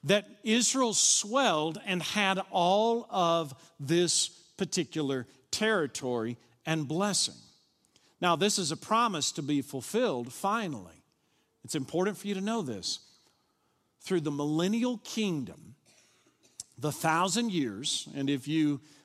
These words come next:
uh, choose to see the end like I do, which you may not, okay, and by the way, it hasn't happened, so we can argue it over. But I am a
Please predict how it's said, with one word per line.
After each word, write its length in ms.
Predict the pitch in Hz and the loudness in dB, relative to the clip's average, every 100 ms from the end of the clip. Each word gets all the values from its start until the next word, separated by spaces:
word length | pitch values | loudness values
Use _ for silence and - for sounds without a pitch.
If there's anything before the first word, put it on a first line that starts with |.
| - | -2
uh, 220 | 147 131 | 0 0
choose 460 | - - 190 190 - | 0 2 2 0 0
to 120 | 170 | 0
see 220 | - 185 | 0 0
the 180 | 160 208 | 0 0
end 200 | 170 160 | 0 2
like 240 | 156 160 | 2 2
I 100 | 185 | 0
do, 180 | 156 120 | 0 -2
which 240 | 139 151 | -2 -2
you 60 | 180 | -2
may 180 | 175 214 | 0 0
not, 400 | 214 127 139 143 | 2 0 -2 -6
okay, 300 | 143 170 160 | -8 -4 -2
and 140 | 135 | 0
by 160 | 135 147 | 0 0
the 80 | 160 | 0
way, 100 | 131 | -2
it 80 | |
hasn't 280 | 147 151 175 | -2 -2 -2
happened, 440 | 165 147 - 117 135 | 0 -2 -2 -8 -6
so 160 | 139 | -4
we 140 | 123 131 | -4 -2
can 160 | 175 | 0
argue 320 | 156 135 117 | 0 0 -4
it 80 | 107 | -6
over. 320 | 104 87 120 - _ _ _ _ _ _ _ - | -8 -12 -16 -18 _ _ _ _ _ _ _ 0
But 240 | 160 165 - | 2 2 2
I 260 | 165 202 254 | 2 4 2
am 580 | 180 170 147 131 143 170 | 0 0 2 0 -2 -4
a 380 | 165 165 139 123 | 0 0 0 -2